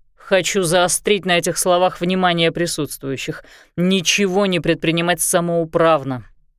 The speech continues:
Ни одно слово, прозвучавшее здесь, не должно выйти за пределы этого кабинета.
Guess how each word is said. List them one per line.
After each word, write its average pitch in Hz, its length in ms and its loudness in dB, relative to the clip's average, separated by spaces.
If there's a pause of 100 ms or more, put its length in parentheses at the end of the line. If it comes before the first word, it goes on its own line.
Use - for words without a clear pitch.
(120)
Ни 170 220 0
одно 170 340 0
слово, 160 520 -2 (140)
прозвучавшее 160 680 0
здесь, 151 340 -2 (240)
не 156 80 -2
должно 196 420 2
выйти 208 340 0
за 180 140 -4
пределы 180 380 -2
этого 170 240 -4
кабинета. 160 680 -6